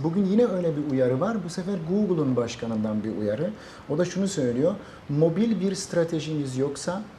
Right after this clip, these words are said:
gelecek için bir stratejiniz yok." Yani siz bir ticarethaneniz varsa, okulunuz varsa, üniversite, hastane, postane hiç fark etmiyor. Mobil bir stratejiniz var mı? Yoksa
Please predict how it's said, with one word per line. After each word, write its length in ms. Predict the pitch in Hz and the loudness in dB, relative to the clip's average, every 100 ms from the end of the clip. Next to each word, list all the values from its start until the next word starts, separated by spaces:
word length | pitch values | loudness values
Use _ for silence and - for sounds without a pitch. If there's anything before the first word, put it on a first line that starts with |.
| - - - 127 | -20 -14 -6 2
gelecek 400 | 147 151 202 196 | 4 4 2 -2
için 300 | 139 165 156 | -6 -4 -2
bir 120 | 151 | -4
stratejiniz 840 | - - 156 147 127 104 98 92 95 | -6 -6 -6 -4 -6 -6 -8 -8 -10
yok." 320 | - - - - - - - - | -10 -12 -16 -18 -18 -18 -18 0
Yani 220 | 147 156 | 2 2
siz 380 | 151 202 208 - - - - - | 0 0 -2 -4 -12 -18 -20 -4
bir 80 | 175 | -4
ticarethaneniz 1000 | 180 170 175 175 175 170 160 160 160 143 | -2 0 2 4 4 2 0 2 0 2
varsa, 360 | 151 147 - - 147 | 2 2 -4 -4 -4
okulunuz 480 | - 156 156 135 | -2 0 0 0
varsa, 320 | 147 139 - - 147 | 0 0 -2 -2 0
üniversite, 540 | 147 151 147 - 156 | 2 2 0 0 -2
hastane, 720 | 139 131 131 - 160 277 143 294 | 0 -2 -4 -2 0 0 0 -2
postane 520 | - 135 - 135 143 143 | -4 -4 -4 -2 0 -2
hiç 120 | 147 - | -4 -4
fark 340 | 151 147 143 | -2 -2 -4
etmiyor. 380 | 156 117 95 82 - - - - - - - 120 127 | -6 -4 -6 -6 -10 -18 -18 -16 -18 -16 -12 -4 2
Mobil 420 | 160 151 208 247 214 156 | 2 4 4 4 2 0
bir 140 | 185 | 0
stratejiniz 760 | 185 - 170 165 143 147 139 135 | -2 -4 -4 -2 -4 -4 -2 0
var 180 | 131 101 | 0 0
mı? 60 | - - - - - - - 127 | -8 -16 -20 -20 -20 -20 -10 2
Yoksa 640 | 175 220 208 160 185 | 6 6 6 4 4